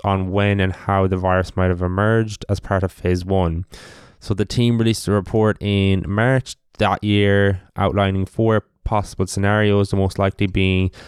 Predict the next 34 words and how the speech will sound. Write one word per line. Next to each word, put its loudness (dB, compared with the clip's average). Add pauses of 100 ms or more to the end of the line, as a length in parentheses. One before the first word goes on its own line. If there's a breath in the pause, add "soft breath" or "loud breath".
(240 loud breath)
that -2
sars -2
cov -6
two 2
had 2
spread -2
from -2
bats -2
to -6
people, 2
possibly -2
through, 0 (100)
uh, 0
intermediate 0
species. 0 (580 loud breath)
And 0
phase 0
one 0
was -2
designed 0
to -2
lay 2
the -2
groundwork 0
for -6
a -4
second -2
phase 2
of -2
in-depth 0
studies -2
to -10
pin -2
down 2